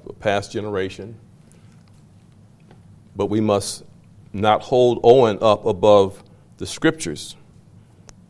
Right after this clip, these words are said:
This is probably the most difficult chapter in his work. Therefore, we must approach it prayerfully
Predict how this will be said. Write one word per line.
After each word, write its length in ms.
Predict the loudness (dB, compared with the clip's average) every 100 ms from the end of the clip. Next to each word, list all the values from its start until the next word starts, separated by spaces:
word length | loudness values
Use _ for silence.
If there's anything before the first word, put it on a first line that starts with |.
| _ -20 _ -20 -20 -20 -20 -20 -20 -20 -12
This 180 | -10 -8
is 180 | -8 -10
probably 400 | 0 2 2 0
the 100 | 0
most 300 | 0 0 2
difficult 480 | 2 2 0 0
chapter 460 | 2 4 4 2 -2
in 160 | -2 -2
his 200 | -4 -2
work. 360 | 0 0 -2
Therefore, 400 | 2 4 6 4
we 100 | 0
must 200 | 0 -2
approach 360 | -4 2 2 2
it 140 | -4
prayerfully 640 | -2 2 4 2 0 0